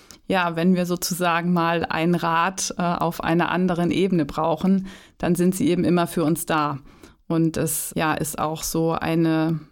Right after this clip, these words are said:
Betrachtungsweise, die mit mir selbst sehr stark in Resonanz geht. Und wenn ich jetzt mal weiterdenke, also vielleicht in eine Richtung eines, in Anführungszeichen, zukünftigen Heilens,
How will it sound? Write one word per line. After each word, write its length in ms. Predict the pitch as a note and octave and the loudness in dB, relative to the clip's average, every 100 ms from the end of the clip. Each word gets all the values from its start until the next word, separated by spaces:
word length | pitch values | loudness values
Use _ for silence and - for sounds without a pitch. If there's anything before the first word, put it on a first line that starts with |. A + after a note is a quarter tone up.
| _ | _
Betrachtungsweise, 1040 | D#3+ - D#3+ D#3+ E3+ D#3+ - D3+ D#3+ D#3+ | -6 -2 -4 -2 -2 -2 -2 -4 -2 -6
die 460 | - E3 D#3+ D#3 - | -6 -6 -2 -2 0
mit 220 | E3 D#3+ | -2 0
mir 180 | F3 E3 | 0 2
selbst 400 | E3 D#3+ E3 - | 0 -2 -2 -4
sehr 300 | D#3+ D#3 D#3+ - - - - | -2 0 -2 -6 -18 -16 -8
stark 320 | - D#3+ E3 | -2 -2 0
in 120 | E3+ | 0
Resonanz 560 | E3 E3 F3 G3 A3+ - | 0 2 2 4 2 0
geht. 300 | D3+ D#3 - - - - - _ | -2 -2 -6 -18 -20 -20 -20 _
Und 300 | - F3+ E3+ - | 0 0 0 -2
wenn 300 | E3+ F3+ F#3+ | 0 2 2
ich 140 | F#3+ | 4
jetzt 260 | F#3 F#3 - | 0 0 2
mal 540 | F3+ E3+ E3+ - E3 | 4 4 2 0 0
weiterdenke, 920 | E3 F#3+ B3+ A3+ D#3 D3 D3+ D#3+ F3+ | 0 0 0 -2 0 2 2 2 0
also 280 | D#3 D#3+ E3 | 0 -2 -2
vielleicht 520 | D#3+ F3+ E3 D#3 F3 | -4 -2 0 0 0
in 140 | F#3 F3+ | 0 0
eine 340 | E3 E3 E3+ | 2 2 2
Richtung 440 | F#3 F#3+ - F#3 E3+ | 0 -2 -2 0 0
eines, 720 | - D#3+ E3+ E3+ - - - | 0 0 2 0 -2 -6 -4
in 160 | E3+ E3+ | -2 0
Anführungszeichen, 920 | E3+ G3+ G3+ F#3 E3+ - E3+ E3+ F3+ | 2 0 0 -2 -2 -2 -2 0 0
zukünftigen 880 | E3+ A#3+ A#3 G#3+ F#3+ - F3+ F3+ E3+ | 0 0 0 -2 -4 -4 0 0 0
Heilens, 720 | F#3+ G#3+ G3+ D#3+ D3+ D#3 - | 0 2 2 4 2 0 -8